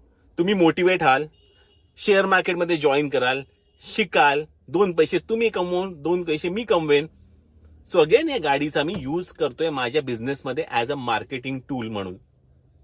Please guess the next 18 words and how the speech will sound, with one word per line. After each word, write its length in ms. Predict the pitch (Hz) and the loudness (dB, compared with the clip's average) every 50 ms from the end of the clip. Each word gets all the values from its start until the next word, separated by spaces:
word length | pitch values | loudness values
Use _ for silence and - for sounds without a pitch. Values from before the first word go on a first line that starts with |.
| _ _ _ _ _ _ _ _ _ _ _ _ _ _ _ - | _ _ _ _ _ _ _ _ _ _ _ _ _ _ _ 2
परत 300 | 165 220 285 285 - 233 | 4 4 4 4 4 4
further 240 | 196 175 175 202 180 | 4 4 4 2 0
ही 120 | 202 202 | 0 0
मला 280 | 170 165 156 151 160 147 | 0 0 2 2 2 2
गाडी 300 | 135 131 127 123 143 139 | 2 2 0 0 -2 -2
जेव्हा 180 | 139 143 135 147 | 0 0 0 0
पण 100 | 160 156 | -2 -6
मी 140 | 156 156 | -6 -6
कुठे 180 | 147 156 156 139 | -2 -2 0 0
रेकॉर्डिंगला 480 | 127 117 - 120 127 131 143 135 139 139 | 0 -2 -2 -2 -2 -2 -2 -2 -2 -4
आणि 120 | 143 135 | -2 -2
जातो, 400 | 135 143 123 - 110 110 123 - _ _ _ _ _ _ _ _ _ _ _ _ _ _ _ _ _ _ _ _ _ - | -2 -2 -2 -2 -6 -8 -8 -10 _ _ _ _ _ _ _ _ _ _ _ _ _ _ _ _ _ _ _ _ _ -4
जर 80 | 139 139 | -4 -2
मला 120 | 139 139 | -2 -2
कुठे 140 | 139 143 143 | -2 -4 -4
घेऊन 280 | 123 120 123 135 139 135 | -2 -2 -4 -4 -2 0
जायचं 340 | 139 127 123 120 139 127 117 | 0 0 0 0 0 -2 -2
असेल, 320 | - 127 117 113 120 | 0 -2 -2 -2 -2